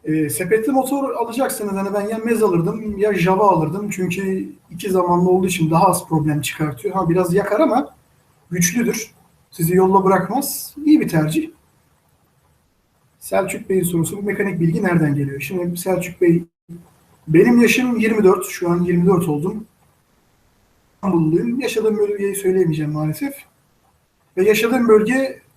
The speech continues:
kesinlikle bu işleri öğrenebileceğim bir yer değildi. Meslek lisesi mezunuyum. Şişli Endüstri Meslek Lisesi iki bin on bir yılında mezun oldum ama motor bölümü okuyamadım. Şöyle hani karne po-,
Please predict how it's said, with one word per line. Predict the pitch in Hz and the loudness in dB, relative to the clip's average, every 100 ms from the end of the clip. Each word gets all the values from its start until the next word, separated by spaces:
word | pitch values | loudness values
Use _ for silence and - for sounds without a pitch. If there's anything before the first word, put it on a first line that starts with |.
| _ _ _ - | _ _ _ -6
kesinlikle | 190 180 226 202 196 | -2 -2 -2 -2 0
bu | |
işleri | 208 - 190 | 0 2 4
öğrenebileceğim | 185 190 185 185 170 180 165 | 6 4 4 2 2 4 4
bir | 151 | 2
yer | 180 165 | 0 0
değildi. | 180 156 151 185 - _ _ _ _ _ _ _ 147 | 0 0 0 -2 -6 _ _ _ _ _ _ _ -4
Meslek | 165 240 254 | -2 -2 -4
lisesi | - 233 247 | -6 -6 -2
mezunuyum. | 220 202 202 226 - | -2 0 -2 -4 -6
Şişli | - 170 - 185 196 | -8 -4 -2 -2 -2
Endüstri | 180 180 - | -2 0 0
Meslek | 175 175 185 | 0 -2 -2
Lisesi | - 170 185 | -4 -4 -4
iki | - 170 | -2 2
bin | 175 | 4
on | 175 | 6
bir | 160 170 - - _ _ _ _ | 4 2 -6 -20 _ _ _ _
yılında | 160 165 156 | 2 4 6
mezun | 156 151 | 4 4
oldum | 214 170 247 | 4 6 6
ama | 208 233 226 - | 4 4 0 0
motor | 185 180 214 | 2 4 4
bölümü | 185 196 226 | 6 6 4
okuyamadım. | - 208 214 170 190 - - _ _ _ _ _ _ _ _ _ _ - | 2 2 2 2 0 -4 -12 _ _ _ _ _ _ _ _ _ _ -12
Şöyle | - 220 170 175 | 2 4 4 2
hani | 175 180 185 - - | 0 0 -2 -6 0
karne | 226 226 | 0 2
po-, | 233 214 220 - | 0 0 0 -2